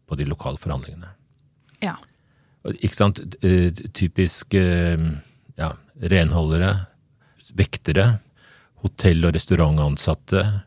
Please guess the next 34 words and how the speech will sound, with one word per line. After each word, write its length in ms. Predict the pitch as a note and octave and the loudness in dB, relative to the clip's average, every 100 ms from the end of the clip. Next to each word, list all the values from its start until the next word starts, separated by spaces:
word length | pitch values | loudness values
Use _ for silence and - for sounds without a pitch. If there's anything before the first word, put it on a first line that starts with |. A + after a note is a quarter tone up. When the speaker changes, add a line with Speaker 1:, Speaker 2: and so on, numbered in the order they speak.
| _ _ _ - | _ _ _ -2
Speaker 1:
ansatte 360 | D#2 - D2+ | 0 0 -2
i 40 | D#2+ | -2
private 520 | - F2+ D#2 C#2+ F#2+ | 0 0 0 0 0
barnehager, 540 | F2 D2+ D#2 F#2 A#2+ G2+ - - _ _ _ _ _ _ _ _ _ _ - | 2 2 0 2 0 -2 -12 -20 _ _ _ _ _ _ _ _ _ _ -2
de 300 | G2+ G2 G#2 - _ _ - | 4 6 6 2 _ _ -8
får 340 | - D#2+ - - _ _ | -2 0 0 -6 _ _
nesten 520 | G2+ G#2 - - - - | 2 4 0 -6 -14 -14
ikke 320 | - - - | -18 -10 -2
noe 420 | E2 D#2+ C#2 D#2 D2 - _ _ _ | 0 0 -2 -4 -4 -10 _ _ _
lønnstillegg 680 | - D2 C#2 - - D#2+ D#2+ - | -6 -2 -2 -4 -4 -4 -4 -6
lokalt. 480 | E2 - C#2+ - - - _ _ _ _ | -6 -4 -4 -6 -10 -20 _ _ _ _
Selv 220 | - F2+ | 0 4
om 80 | F#2+ | 6
noen 180 | E2+ D2+ | 6 4
av 80 | |
dem 160 | D#2+ F2+ E2 | 2 0 0
har 260 | - D#2 D#2 - | 0 0 0 0
anledning 480 | E2+ C#2 C2+ C#2 D#2 | 2 2 -2 -4 -4
til 160 | - D2+ | -2 -2
å 60 | E2 | 0
hente 320 | D2 - D#2 | -2 -4 -12
ut 260 | - - | -14 -10
lokalt, 320 | - - G#2 - | -6 -2 -2 -2
så 320 | - - F2+ E2 - - _ _ _ _ _ _ _ _ _ - | -10 -6 -2 -2 -6 -20 _ _ _ _ _ _ _ _ _ -8
får 240 | E2+ C#2+ | -4 -4
de 60 | F2+ | -4
ikke 240 | - - | -6 -8
det. 140 | D2 - - _ _ _ _ | -8 -10 -16 _ _ _ _
Speaker 2:
Er 80 | G#3+ | -2
det 80 | A#3 | 0
også 240 | A3+ - | 0 0
en 160 | A3+ A3+ | 2 2
faktor 380 | A3 - G#3 G3 | 0 -4 -2 -2
at 280 | F#3+ _ | -4 _